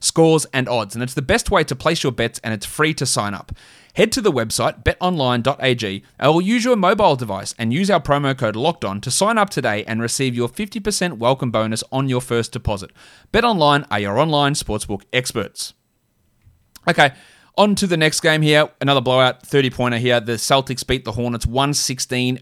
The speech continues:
to eighty-six. Terry Rozier, inefficient, but twenty-two points in thirty-two minutes with seven rebounds and four assists. Good to see some numbers come back, while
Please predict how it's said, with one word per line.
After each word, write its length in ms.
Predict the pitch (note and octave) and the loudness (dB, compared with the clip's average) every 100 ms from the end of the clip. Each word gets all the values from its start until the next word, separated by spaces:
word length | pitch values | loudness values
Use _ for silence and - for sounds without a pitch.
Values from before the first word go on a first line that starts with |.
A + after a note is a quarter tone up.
| - | -8
to 220 | A#2+ - | -8 -6
eighty-six. 840 | C3 C3+ C3 A#2+ - - D3 C3 - - - _ | -4 -2 -4 -8 -4 0 0 -2 -6 -10 -20 _
Terry 240 | G3 F#3 | 4 6
Rozier, 640 | F3+ F3 D#3 E3 E3+ E3+ - - | 6 4 4 4 4 2 -2 -2
inefficient, 600 | F#3+ D#3+ A#3 A3 B3+ - _ | 0 0 0 0 -2 -4 _
but 140 | - | -4
twenty-two 420 | - F3 E3+ D#3+ | 0 0 0 -2
points 260 | D3 D#3 C#3+ | -2 -4 -2
in 140 | C#3+ | -4
thirty-two 420 | C3+ D3 C#3 C3+ C3 | -2 -2 -2 -2 0
minutes 280 | C3 B2+ | 0 -2
with 80 | B2+ | -2
seven 320 | - B2+ B2 | -2 0 0
rebounds 480 | A#2+ A#2+ A#2 A#2 A2+ | 0 0 0 -2 -4
and 120 | A2+ | -6
four 220 | G#2+ A#2 A2+ | -4 -4 -2
assists. 320 | G#2+ A2+ - | -4 -6 -6
Good 160 | A#2+ | -6
to 80 | A2 | -4
see 220 | G2+ A2 | -4 -4
some 180 | G#2+ G#2+ | -4 -4
numbers 300 | A2 A2 G#2 | -4 -4 -6
come 200 | - A2 | -6 -4
back, 220 | G#2+ A2 | 0 -2
while 240 | A#2 A2+ | 0 0